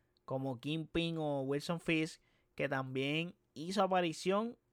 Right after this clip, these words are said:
o sea, en Hawkeye. Y hay rumores de, de que, de traer a Foggy Nelson y Karen Page con los actores de la serie de Netflix.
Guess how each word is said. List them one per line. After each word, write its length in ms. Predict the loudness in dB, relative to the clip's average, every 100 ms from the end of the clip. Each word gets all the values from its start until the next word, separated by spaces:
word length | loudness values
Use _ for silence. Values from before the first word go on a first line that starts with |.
| _ _ _ -12
o 40 |
sea, 1120 | -6 -2 0 0 0 -2 -4 -6 -8 -10 -12 -12
en 180 | -12 -2
Hawkeye. 540 | 4 4 4 -2 -10 _ _ _ _ _ _
Y 100 | 2
hay 140 | 4
rumores 640 | 4 4 6 8 8 8 4
de, 1120 | 4 6 8 10 8 8 6 2 0 -2 -4 -4
de 240 | -4 -2
que, 260 | -2 -2 -2
de 180 | -2 -2
traer 380 | 0 2 4
a 120 | 4 4
Foggy 340 | 0 0 0
Nelson 500 | 0 0 0 0 0
y 220 | -2 -2
Karen 340 | 0 0 0 -2
Page 320 | 2 2 2
con 160 | -2
los 120 | 0 -2
actores 540 | -4 -2 0 0 0
de 120 | 0
la 100 | 0
serie 280 | -2 -2 -2
de 80 | 0
Netflix. 520 | -4 -4 -6 -8